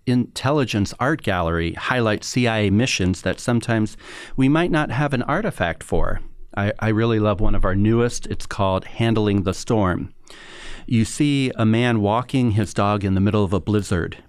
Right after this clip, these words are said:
and he looks over his shoulder to see two faraway figures walking towards him.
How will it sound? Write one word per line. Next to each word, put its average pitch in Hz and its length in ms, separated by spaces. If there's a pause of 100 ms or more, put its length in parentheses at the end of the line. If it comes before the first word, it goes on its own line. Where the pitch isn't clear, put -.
(220)
and 87 120
he 90 80
looks 107 280
over 104 200
his 95 100
shoulder 113 420
to - 160
see 98 240
two 139 320
faraway 117 520
figures 98 680
walking 101 520
towards 98 380
him. 76 240